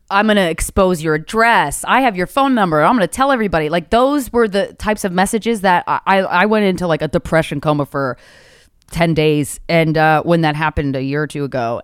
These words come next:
and, um, and I learned a lot about myself, and I learned a lot about the internet, and l-, I learned a lot about human nature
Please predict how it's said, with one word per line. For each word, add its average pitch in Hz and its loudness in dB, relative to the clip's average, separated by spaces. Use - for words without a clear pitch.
and, 156 -4
um, 147 0
and 185 2
I 208 4
learned 349 0
a 349 0
lot 262 2
about 196 0
myself, 175 -4
and 180 -4
I 180 -2
learned 190 -4
a 185 -4
lot 175 2
about 165 -2
the 156 -8
internet, 262 -2
and 208 -2
l-, 247 -6
I 220 -4
learned 269 -4
a - -6
lot 247 -2
about 233 -4
human 208 -6
nature 151 -6